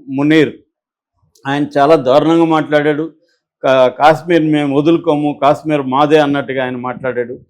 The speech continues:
So ఆ నేపథ్యంలో, ఆ, ఇంటర్నేషనల్ అటెన్షన్, ఎందుకంటే జేడీ వ్యాన్స్ అమెరికన్ ఉపాధ్యక్షుడు, ఆ, టూర్లో ఉన్నాడు, ఇరవై నాలుగు వరకు టూర్లో ఉంటాడు ఆయన. So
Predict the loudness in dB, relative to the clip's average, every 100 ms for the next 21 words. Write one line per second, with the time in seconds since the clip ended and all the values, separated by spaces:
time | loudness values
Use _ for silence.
0 | _ _ _ -2 2 0 -2 -2 2 2
1 | 2 -2 -2 0 4 6 4 0 _ -10
2 | -6 -4 -2 -2 -2 -2 0 -2 -2 -6
3 | -8 -14 -14 -8 -6 -4 -4 -2 -2 -2
4 | -2 0 2 2 2 2 0 -4 -14 _
5 | -6 -4 -2 -2 -4 -2 -2 -2 -8 -8
6 | -8 -8 -10 _ _ _ _ -12 -8 -2
7 | -2 2 0 0 -2 -2 -2 -2 -2 -4
8 | -4 -6 -8 -10 -10 -8 -8 -8 -10 -10
9 | -10 -12 -20 _ _ _ _ -2 0 -2
10 | -4